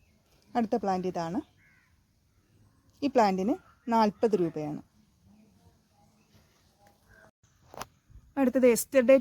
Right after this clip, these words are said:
today, tomorrow പ്ലാന്റ് ആണ്. ഇതാണ് പ്ലാന്റിൻ്റെ സൈസ്. ഈ ഒരു പ്ലാന്റിന് നൂറ്റിനാൽപത് രൂപയാണ് വില.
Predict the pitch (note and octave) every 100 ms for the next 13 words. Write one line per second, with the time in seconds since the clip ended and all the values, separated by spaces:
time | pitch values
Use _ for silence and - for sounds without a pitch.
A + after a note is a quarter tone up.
0 | A#3+ G#3 G#3+ A3 G#3 G3+ G3 F3+ F3 E3
1 | D#3+ D3+ F4 - - G#3+ F#3 F#3 D4+ -
2 | F#3 F#3 F#3 F#3+ - E3+ E3+ C4+ F4+ -
3 | - - - - - - - - - -
4 | - _ _ _ - - _ _ _ _
5 | _ C#4+ B3+ A#3 G#3 G3 G3+ E4+ - _
6 | - A#3+ A3+ B3 A3 G3+ - G#3+ F#3+ F3+
7 | F3 E3 D#3